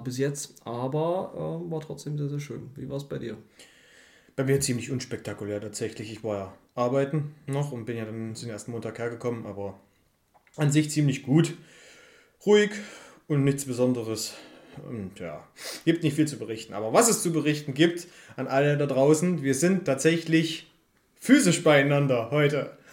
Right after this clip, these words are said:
Speaker 1: Ja.
Speaker 2: <laughs> Wir haben uns, wir haben uns tatsächlich mal getroffen. Hendrik ist, wir sind beieinander. Wir sind einfach beieinander.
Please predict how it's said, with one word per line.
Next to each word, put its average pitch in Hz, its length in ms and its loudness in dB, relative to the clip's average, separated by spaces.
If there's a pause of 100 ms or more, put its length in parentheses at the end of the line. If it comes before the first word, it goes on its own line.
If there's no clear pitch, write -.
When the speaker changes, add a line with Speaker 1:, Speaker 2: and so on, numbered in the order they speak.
(140)
Speaker 1:
Ja. 185 480 10 (140)
Speaker 2:
<laughs> - 100 -12
Wir 180 140 10
haben 202 100 10
uns, 226 400 8
wir 170 100 6
haben 208 120 2
uns 226 400 0 (240)
tatsächlich 208 480 4
mal 190 200 6
getroffen. 233 760 2 (100)
Hendrik 202 400 6
ist, 185 360 2 (440)
wir 220 80 4
sind 226 120 8
beieinander. 175 580 6
Wir 151 100 0
sind 151 140 0
einfach 160 240 4
beieinander. 190 640 2